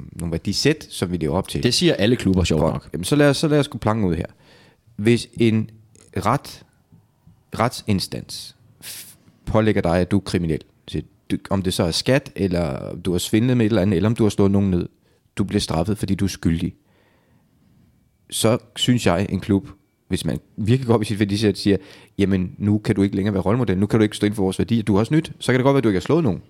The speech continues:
Speaker 1: men du har svindlet nogen, eller du har snydt på en eller anden måde." I, i min verden bør det jo være det samme.
Speaker 2: Ja, men så er det jo så også bare det der med, at når, når Ro-, Ronaldo, han har snydt i skat,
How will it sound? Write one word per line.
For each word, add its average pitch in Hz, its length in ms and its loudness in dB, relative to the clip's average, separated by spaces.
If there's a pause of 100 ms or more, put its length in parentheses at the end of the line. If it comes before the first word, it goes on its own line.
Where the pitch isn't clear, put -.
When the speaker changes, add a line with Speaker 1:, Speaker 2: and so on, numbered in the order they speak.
(440)
Speaker 1:
men 98 120 0
du 92 120 0
har 82 60 2
svindlet 151 300 -2
nogen, 73 160 -6 (480)
eller 92 120 0
du 80 140 -2
har 82 60 0
snydt - 340 -2 (120)
på - 80 -4
en 117 100 -2
eller 98 60 -2
anden 82 120 -4
måde." 98 220 0 (840)
I, - 100 -2 (200)
i 101 60 2
min 139 180 2
verden 107 300 0 (680)
bør 101 120 4
det 120 60 4
jo 107 60 2
være 76 120 -4
det - 100 -12
samme. - 200 -12
Speaker 2:
Ja, 92 200 2
men 95 140 2
så 110 120 0
er 107 40 2
det 110 80 2
jo 101 40 4
så 104 100 2
også 104 160 2
bare 98 100 2
det 101 80 -4
der 110 80 2
med, 101 240 2
at 92 180 -2 (200)
når, 90 300 0
når 90 140 2
Ro-, 92 320 -2
Ronaldo, 104 280 2
han 101 120 0
har 104 40 2
snydt 113 240 0
i 107 40 -2
skat, - 340 -2